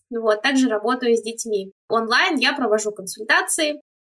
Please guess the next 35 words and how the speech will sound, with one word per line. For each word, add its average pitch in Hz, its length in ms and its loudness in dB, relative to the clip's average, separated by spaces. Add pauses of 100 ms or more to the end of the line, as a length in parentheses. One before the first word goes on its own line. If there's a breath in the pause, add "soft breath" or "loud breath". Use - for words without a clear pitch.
(100)
Почему 285 280 2
я 285 140 6
пришла 277 360 4
именно 262 240 4
в 233 60 -2
нутрициологию? 269 840 4
Потому 247 360 0
что 254 400 4
я 240 240 2
четыре 254 320 0
года 254 240 0
проработала 233 580 2
в 214 60 -2
ресторане, 269 640 2
а 262 40 0
когда 240 260 0
я 233 60 4
вышла 233 320 -2
в 214 80 -4
декрет, 240 440 0 (280)
мне 277 260 6
не 311 100 6
хотелось 330 460 6
заканчивать 262 720 2
эту 202 800 -2 (200)
связь 254 580 0
между 233 480 4
едой, 277 600 4 (180)
и 285 100 0
вот 285 220 0
я 247 80 -2
нашла 240 300 2
себя 247 380 0
в 233 80 -8
такой 233 400 2